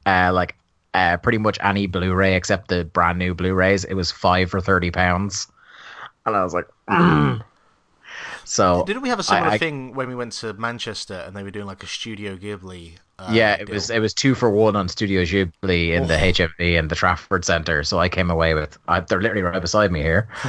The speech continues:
Speaker 1: I came
Speaker 2: <laughs>
Speaker 1: away with, uh, six of them <laughs> that time. And yeah, I came away with, like,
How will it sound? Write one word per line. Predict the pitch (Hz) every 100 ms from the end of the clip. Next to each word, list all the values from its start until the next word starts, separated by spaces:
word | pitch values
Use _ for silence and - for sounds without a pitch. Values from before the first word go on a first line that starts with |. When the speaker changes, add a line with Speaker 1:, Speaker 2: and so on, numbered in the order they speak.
| -
Speaker 1:
I | 147 170
came | 82 80
Speaker 2:
<laughs> |
Speaker 1:
away | 78 80
with, | 80 85 85 -
uh, | 92 90 87 87 87 - -
six | - 117 -
of |
them | 80 82 95 - -
<laughs> | - -
that | 101 131
time. | - 135 165 151 - 160 - - - - -
And | 104 110
yeah, | 107 101
I | 104
came | 120 113
away | 107 104
with, | 98
like, | 98 98 -